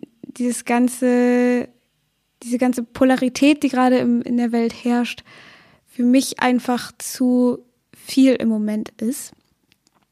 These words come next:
Und ich im Moment zumindest sehr fest davon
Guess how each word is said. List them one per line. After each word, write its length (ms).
Und 140
ich 140
im 120
Moment 680
zumindest 580
sehr 200
fest 260
davon 440